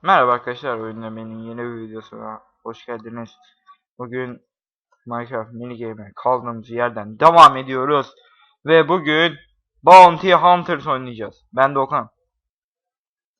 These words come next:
Yanımda kimse yok. Ee, şu konuyu konuşalım.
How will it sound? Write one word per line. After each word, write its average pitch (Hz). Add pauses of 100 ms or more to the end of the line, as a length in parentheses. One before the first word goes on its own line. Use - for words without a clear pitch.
(140)
Yanımda 123
kimse 131
yok. 113 (2500)
Ee, 117 (1800)
şu 190
konuyu 196
konuşalım. 180